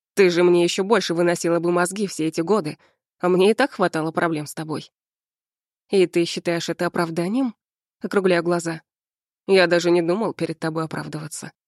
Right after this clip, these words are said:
«Что ж, прекрасно. В таком случае не смотри на меня так». Высекаю резко. «И не нужно сейчас всю вину за случившееся списывать только на меня.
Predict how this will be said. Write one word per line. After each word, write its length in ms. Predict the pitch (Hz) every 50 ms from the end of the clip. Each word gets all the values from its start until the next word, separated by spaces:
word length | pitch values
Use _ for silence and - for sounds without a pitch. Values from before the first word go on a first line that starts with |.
| _ _ _ _ _ _ _ _ _ _ _ _ _ _ _ _ _
«Что 440 | - - - - - 175 170 160 160
ж, 100 | - -
прекрасно. 680 | - 233 277 - - 185 185 185 - - 190 180 175 - _ _
В 60 | -
таком 260 | - 220 - 233 220
случае 320 | 214 - 233 262 - - 214
не 80 | 214
смотри 320 | 214 - 202 185 - 185 208
на 80 | 233
меня 240 | 226 190 170 165 156
так». 260 | - 156 151 - _ _ _ _ _ _ _ _
Высекаю 440 | 185 185 175 - 175 - 175 175 170
резко. 360 | 170 160 160 - - - - - _ _ _ _ _ _
«И 100 | - 208
не 120 | 208 214 208
нужно 320 | 214 226 240 190 175 175
сейчас 360 | 175 - 175 - 196 196 185
всю 200 | - - - 180
вину 240 | 175 180 180 190 190
за 100 | 175 180
случившееся 720 | - - 190 180 - - 233 226 - - 175 160 - 180
списывать 500 | 175 - - 185 - - 226 208 208 -
только 300 | - 175 175 190 - 196
на 100 | 180 170
меня. 320 | 165 160 156 151 156 151